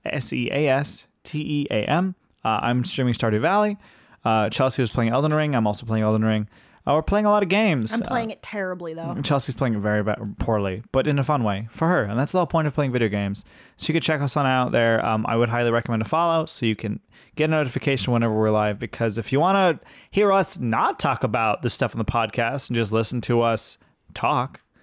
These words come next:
Speaker 1: 'cause you know what? I think I'm funny, maybe. Um, come on
Speaker 2: Sometimes.
Speaker 1: down.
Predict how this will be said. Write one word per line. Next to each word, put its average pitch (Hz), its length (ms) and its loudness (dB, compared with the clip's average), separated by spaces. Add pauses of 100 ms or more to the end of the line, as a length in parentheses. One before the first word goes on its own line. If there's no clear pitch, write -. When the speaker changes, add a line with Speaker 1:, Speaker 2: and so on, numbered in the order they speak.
Speaker 1:
'cause 110 160 -6
you 117 100 2
know 139 120 4
what? 123 120 2
I 101 60 0
think 139 260 -6
I'm 107 140 -2
funny, 127 300 -4
maybe. 107 420 -6 (420)
Um, 110 220 -2
come - 160 -2
on 147 100 2
Speaker 2:
Sometimes. 147 220 -2
Speaker 1:
down. 95 100 -8